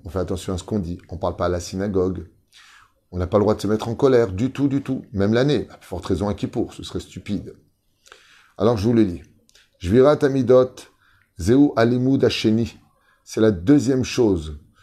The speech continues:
que l'on doit prendre sur nous pour toute l'année, casser ce que nous sommes pour être meilleurs. Comme on l'a vu avec Avraham Avinu alav shalom, qui, qui a dû travailler ses midot.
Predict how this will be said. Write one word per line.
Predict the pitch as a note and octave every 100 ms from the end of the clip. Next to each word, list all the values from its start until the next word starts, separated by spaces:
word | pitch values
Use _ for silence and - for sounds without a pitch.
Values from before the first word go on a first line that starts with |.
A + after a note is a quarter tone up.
| _ _
que | -
l'on | A2 A#2
doit | G2+ B2 A2 F#2 -
prendre | - D3 C#3+ -
sur | - A#2+
nous | B2+
pour | - G#2
toute | - C#3+ A2
l'année, | A2 G2 G#2 - _
casser | - C#3 - A2+ G2 - _ _
ce | - -
que | G#2+
nous | G2+ G2
sommes | - - A#2 F2 D#2+ -
pour | G#2 G2+
être | G#2 F#2+
meilleurs. | F2+ G2 G#2+ F2 - - _ _ _ _ _
Comme | G#2+
on | A2
l'a | A#2
vu | G#2 B2+
avec | A#2 A#2
Avraham | A#2 G#2 A2 A2+
Avinu | G#2 A2+ A2+
alav | G2+ G#2
shalom, | G2+ - G2 A2 F#2 E2 - _ _ _ _ _ _ _ _ _ _ _ _ _
qui, | - A#2 A2+ G#2+ G2+ F#2 - - - - - _
qui | -
a | G#2
dû | G2+ C#3+
travailler | - G#2+ A2 - A2+ B2+
ses | - A#2
midot. | A#2 G#2+ A#2